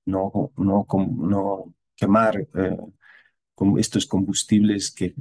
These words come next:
que sí emiten muchos gases de efecto invernadero, eh, implica ciertas tecnologías, ciertas maquinarias, incluso ciertas infraestructura para el uso de esta energía, que sí, eh, demanda una gran cantidad de,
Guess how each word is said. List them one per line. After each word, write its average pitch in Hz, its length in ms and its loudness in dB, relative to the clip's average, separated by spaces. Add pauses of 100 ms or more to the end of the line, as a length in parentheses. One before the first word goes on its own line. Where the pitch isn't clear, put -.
que 98 140 -4
sí 101 220 2
emiten 95 400 -2
muchos 95 260 -6
gases 95 260 -4
de 92 80 -6
efecto - 320 -4
invernadero, 107 680 2 (420)
eh, 95 400 0 (600)
implica 113 520 2
ciertas 110 480 0
tecnologías, 98 680 0
ciertas 101 320 -2
maquinarias, 104 760 2
incluso 104 320 0
ciertas 95 540 -2 (220)
infraestructura 113 1040 2
para 90 160 -2
el 98 120 0
uso 101 240 0
de 98 100 -4
esta - 220 -2
energía, 113 500 2 (480)
que 104 160 2
sí, 117 320 4 (200)
eh, 101 200 2 (120)
demanda 101 560 4
una 101 240 0
gran 107 300 2
cantidad 95 600 -2
de, 87 300 -2